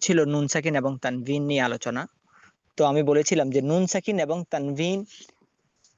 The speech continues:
যে প্রকারগুলা, এর মধ্যে আমরা দুইটা প্রকার ভাগ করছি, হলো এগুলা হলো গুন্না হবে না। তার মধ্যে হলো ইজহারে ছয় হরফ আর ইদগমে বেলা গুন্না দুই হরফ, রলাম।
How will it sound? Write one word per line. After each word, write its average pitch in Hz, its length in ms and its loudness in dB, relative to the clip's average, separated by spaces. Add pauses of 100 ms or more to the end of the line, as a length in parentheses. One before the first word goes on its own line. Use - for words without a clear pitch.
(760)
যে 147 220 4 (460)
প্রকারগুলা, 139 540 0 (420)
এর 151 120 2
মধ্যে 151 280 0 (600)
আমরা 143 240 2
দুইটা 160 300 2
প্রকার 175 300 0 (1040)
ভাগ 143 240 -2
করছি, - 280 0
হলো 156 160 4 (140)
এগুলা 143 240 2
হলো 165 220 0
গুন্না 151 340 -2
হবে 131 260 -4
না। 110 100 -8 (600)
তার 143 140 -2
মধ্যে 139 280 0
হলো 180 220 2 (500)
ইজহারে 170 520 2
ছয় 175 220 0
হরফ 208 300 0 (640)
আর 127 340 -2 (160)
ইদগমে 175 520 0 (220)
বেলা 147 220 -2
গুন্না 165 280 -2
দুই 139 200 -4
হরফ, 120 300 -6 (120)
রলাম। 143 340 -2